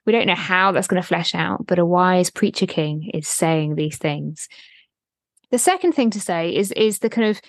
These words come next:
is the word meaninglessness in, uh, in the N I V translation.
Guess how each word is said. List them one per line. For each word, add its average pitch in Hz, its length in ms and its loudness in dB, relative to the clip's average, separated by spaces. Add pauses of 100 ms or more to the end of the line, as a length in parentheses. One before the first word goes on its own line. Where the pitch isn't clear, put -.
(260)
is 226 120 -2
the 240 120 2
word 240 260 2
meaninglessness 175 1120 -4 (280)
in, 180 600 0 (160)
uh, 160 440 0 (100)
in 190 80 -2
the 185 120 2
N 214 120 2
I 196 100 4
V 175 180 -2
translation. 160 680 -10